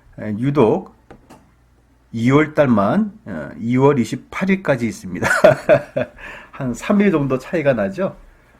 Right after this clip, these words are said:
어, 한 달에 보통 삼십 일이라고 가정할 때 이십팔 일까지 있으니까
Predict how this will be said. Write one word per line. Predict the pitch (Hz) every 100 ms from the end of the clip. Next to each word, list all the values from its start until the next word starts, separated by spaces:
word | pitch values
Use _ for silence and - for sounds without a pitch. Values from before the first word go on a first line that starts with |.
| _ _ _ -
어, | 135 131
한 | - 226
달에 | 233 226
보통 | 180 170 202
삼십 | - 226 226 214
일이라고 | 202 175 160 151
가정할 | 143 131 131 117 98
때 | 92 92 123 233 -
이십팔 | 92 107 123 147 165 156
일까지 | 143 131 - 131 113
있으니까 | 107 113 101 95 170 226